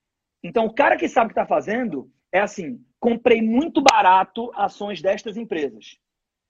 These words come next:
Mas aí deu um pau, o covid ficou pior, o caralho de asa, caiu, a bolsa foi pra cinquenta mil pontos, ela derreteu ainda mais." Eu poderia ter comprado mais barato? Poderia, mas eu tenho a consciência de que eu comprei barato, comparado ao que essas empresas valem,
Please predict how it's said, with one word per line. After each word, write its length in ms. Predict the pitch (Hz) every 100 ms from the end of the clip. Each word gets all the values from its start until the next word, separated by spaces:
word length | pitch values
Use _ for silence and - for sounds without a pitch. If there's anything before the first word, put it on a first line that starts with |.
| _
Mas 200 | 254 262
aí 120 | 262
deu 140 | 254 269
um 80 | 302
pau, 380 | 240 226 226
o 40 | 220
covid 680 | 247 208 160 214 196 196 -
ficou 220 | - 214
pior, 420 | 233 180 185 208
o 60 | 202
caralho 340 | 202 175 180
de 140 | 226 226
asa, 340 | 202 226 208
caiu, 460 | - 208 196 226 226
a 80 |
bolsa 340 | 190 214 214 208
foi 160 | 208
pra 320 | 202 226 190 - _
cinquenta 580 | - 254 233 226 226 226
mil 160 | 214 208
pontos, 240 | 202 214
ela 120 | 220
derreteu 480 | 190 226 233 233 233
ainda 140 | 233 214
mais." 160 | 226 - _ _ _ _ _ _ _ _ _ _ _ _
Eu 120 | 233
poderia 380 | 233 277 262 247
ter 80 | -
comprado 300 | 226 214 202
mais 140 | 190
barato? 360 | 180 208 208 - _
Poderia, 540 | 196 226 208 180 156 -
mas 220 | 170 170
eu 60 |
tenho 180 | 196 196
a 60 | 180
consciência 840 | - 240 277 247 247 208 233 247
de 80 | 185
que 120 | 226
eu 160 | 208 226
comprei 340 | 233 190 202 175
barato, 400 | 151 127 - - _
comparado 520 | - 190 185 170 170 170
ao 60 |
que 120 | -
essas 320 | 170 - 156 160
empresas 420 | 147 165 156 131
valem, 540 | 123 131 135 131 117